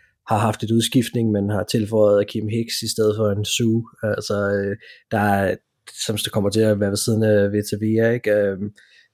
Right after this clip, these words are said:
vi så, altså, Joe Tryon sidste år kom ind, gjorde det ret fint, Shaquille Barrett er der stadig, Lavonte David er jo, altså, jeg ved ikke, jeg synes, der er rigtig, rigtig mange gode spillere, Antoine Winfield i bagkæden, som, som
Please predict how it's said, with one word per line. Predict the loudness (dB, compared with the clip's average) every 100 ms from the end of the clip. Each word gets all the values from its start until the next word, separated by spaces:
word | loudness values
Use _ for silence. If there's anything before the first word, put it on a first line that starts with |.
| _ _ _ -8
vi | -4
så, | 2 2 2 0
altså, | -2 0 0 0 -4 -10 -18 _ _ _ -6 -2
Joe | 0
Tryon | 2 2 4 2
sidste | 0 0 4
år | 4
kom | 4 2 4
ind, | 2 0
gjorde | 0 2
det | 2
ret | 0
fint, | -2 -2 -2 -2
Shaquille | -4 -4 -4 0
Barrett | 0 2
er | 0
der |
stadig, | 0 0 2 2 0
Lavonte | -2 -6 -6
David | -2 0 0 -2 0
er | -2
jo, | -2 -6 -10
altså, | -8 -8 -12 -6 6
jeg |
ved | 8
ikke, | 8
jeg |
synes, | 6 6
der | 8
er | 8 8
rigtig, | 6 6
rigtig | 4 4 2
mange | 4 4 2 2
gode | 4 4
spillere, | 4 4 8 8 8 6
Antoine | 2 0 2
Winfield | 2 2 2 2
i | 4
bagkæden, | 4 2 4 2 2 2
som, | -2 -2 -4 -8 -16 -20 _
som | -2 2 2 0